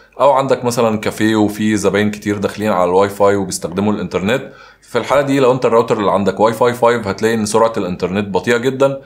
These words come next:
لكن لو استخدمت تكنولوجي الاو اف دي ام اي الموجوده في الراوتر الواي فاي سكس هتلاقي المشكله دي اتحلت تماما.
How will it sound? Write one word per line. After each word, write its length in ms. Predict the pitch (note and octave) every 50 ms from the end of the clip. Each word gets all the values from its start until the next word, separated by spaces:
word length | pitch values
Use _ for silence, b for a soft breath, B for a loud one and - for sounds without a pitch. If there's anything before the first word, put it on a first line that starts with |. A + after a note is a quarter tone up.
| B B B B -
لكن 240 | B2+ C3 C#3 C#3
لو 120 | B2 - B2+
استخدمت 460 | B2+ C3 - G#2 F#2+ A2 A#2 A#2 A#2+
تكنولوجي 560 | - - - G#2 G#2+ A2 G#2 G#2 G#2+ G#2 F2+
الاو 280 | F2 D#2+ E2+ G#2 A#2+ G#2+
اف 180 | A#2 A#2 -
دي 260 | G2+ G2+ A2 A2+ G2+ G#2+
ام 160 | G#2+ G#2 G2+
اي 320 | F2+ G2 G#2 G#2+ G2 F2
الموجوده 420 | F2+ F2+ F2 F2 F2+ G2+ G2+ G#2+ G#2
في 100 | - G2+
الراوتر 400 | F2 F#2+ G2 G2 - F#2+ D#2 C#2+
الواي 240 | E2+ F#2 G#2 A#2
فاي 180 | A#2 - B2 B2
سكس 320 | A#2 - B2+ A#2+ - -
هتلاقي 320 | G2+ F#2+ - A2 A2 A2 A2
المشكله 360 | G2+ G2 F#2+ - - G2 G2
دي 140 | F#2+ G2 F#2+
اتحلت 420 | F#2 - - F2+ F2+ F2 - -
تماما. 200 | F2+ D#2 D2+ -